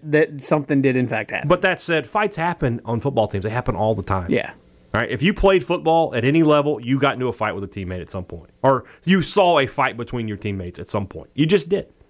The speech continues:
Speaker 2: So that said, I don't think anything long-term damaging
Speaker 1: Yeah.
Speaker 2: is happening.
Speaker 1: Yeah, and I will say too, and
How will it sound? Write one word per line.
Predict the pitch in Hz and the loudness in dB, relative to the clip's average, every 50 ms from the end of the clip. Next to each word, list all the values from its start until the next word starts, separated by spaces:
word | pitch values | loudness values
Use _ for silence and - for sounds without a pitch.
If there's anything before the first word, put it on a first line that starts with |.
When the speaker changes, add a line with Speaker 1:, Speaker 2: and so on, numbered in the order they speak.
| _ _ _ _ _ - _ - - - _ _ | _ _ _ _ _ -20 _ -20 -20 -20 _ _
Speaker 2:
So | _ - - 113 110 - | _ 0 2 2 2 2
that | - 143 165 160 | 0 0 -2 0
said, | - - 156 139 | 0 -2 -2 0
I | 120 135 | 0 0
don't | 139 135 | 0 0
think | 135 135 110 120 | -2 -2 -4 -2
anything | 120 110 104 107 104 104 110 117 | -4 -4 -4 -4 -4 -6 -6 -4
long-term | 117 117 110 101 101 98 - - 107 101 98 95 98 | 0 2 2 2 2 -2 0 0 0 2 0 0 0
damaging | 95 104 101 101 92 90 92 151 135 | 0 0 0 -2 -4 0 2 2 2
Speaker 1:
Yeah. | 117 110 | 2 0
Speaker 2:
is | 120 | -4
happening. | - 87 90 - - 82 - - | -6 -8 -10 -10 -12 -8 0 4
Speaker 1:
Yeah, | 233 180 160 156 156 156 156 151 - _ | 4 6 6 6 6 6 4 2 2 _
and | 170 165 160 156 - - - | 0 0 0 0 -2 -2 0
I | 190 202 | 2 4
will | 190 196 180 | 4 4 4
say | 139 - 120 | 2 -2 -8
too, | 117 - - 139 127 117 113 113 120 - | -6 0 2 2 2 2 0 -4 -8 -10
and | - 131 127 120 117 | -8 -6 -6 -6 -6